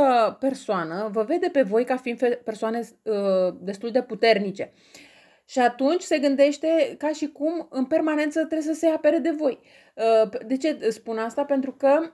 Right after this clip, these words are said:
uh, se gândește, „Dacă spun o vorbă care nu-i la locul ei și se supără, dacă fac nu știu ce gest și se supără, dacă”, da,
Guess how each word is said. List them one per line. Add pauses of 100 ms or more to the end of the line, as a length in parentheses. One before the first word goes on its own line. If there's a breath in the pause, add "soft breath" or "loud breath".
uh,
se
gândește,
„Dacă
spun
o
vorbă
care
nu-i
la
locul
ei
și
se
supără,
dacă
fac
nu
știu
ce
gest
și
se
supără,
dacă”, (380 loud breath)
da,